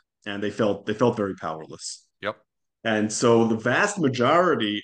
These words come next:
Speaker 1: of the early Zionists came from these communities. Now, the most famous one was,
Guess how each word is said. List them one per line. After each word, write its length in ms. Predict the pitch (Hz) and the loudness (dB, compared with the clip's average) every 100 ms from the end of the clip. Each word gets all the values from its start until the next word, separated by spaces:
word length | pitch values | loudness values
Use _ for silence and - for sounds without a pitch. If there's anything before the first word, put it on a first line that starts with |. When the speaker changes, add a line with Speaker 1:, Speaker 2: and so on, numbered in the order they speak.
| 120 | -6
Speaker 1:
of 240 | 104 104 | -8 -6
the 120 | 101 | -4
early 200 | 104 104 | -2 -2
Zionists 1000 | 107 165 247 165 113 113 - - - - _ | 0 0 2 2 0 -2 -8 -16 -16 -20 _
came 200 | 139 139 | 0 0
from 220 | 139 117 | 2 2
these 320 | 113 117 117 117 | 4 2 2 -2
communities. 680 | 113 101 110 101 - - - | -6 0 2 0 -2 -12 -8
Now, 80 | 101 | -6
the 80 | |
most 240 | 107 104 - | -4 -4 -2
famous 420 | 165 277 240 - | 2 4 2 0
one 320 | 98 80 87 - _ _ _ _ _ - | -6 -6 -8 -14 _ _ _ _ _ -6
was, 420 | 117 - - - | -6 -6 -12 -18